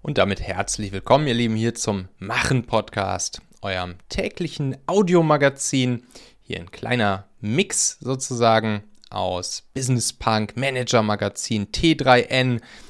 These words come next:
was auch immer eure Lieblings-Business-Magazine sind. Das will ich euch hier jeden Tag liefern, eine kleine Inspiration,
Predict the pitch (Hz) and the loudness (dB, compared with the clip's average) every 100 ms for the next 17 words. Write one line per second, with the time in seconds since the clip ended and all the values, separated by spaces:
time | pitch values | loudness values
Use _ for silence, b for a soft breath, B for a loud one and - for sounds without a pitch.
0 | B - 127 - - - 117 110 - 107 | B -2 -2 -2 -6 -6 0 0 0 -2
1 | 101 101 95 113 113 110 104 98 - - | 0 -2 -2 -8 -10 -6 -6 -6 -6 -4
2 | 120 123 104 110 104 104 - 113 101 95 | -2 -2 -4 -4 -2 -2 -4 -4 -2 0
3 | 104 98 120 - 117 117 - 113 - 107 | -2 -2 -4 -4 -4 -4 -2 -4 -2 -2
4 | 120 110 104 151 233 196 190 180 - 233 | 0 0 -4 -2 -2 0 0 -2 -4 -4
5 | 208 202 - - 170 - 185 190 | -2 -4 -2 -2 -2 2 4 4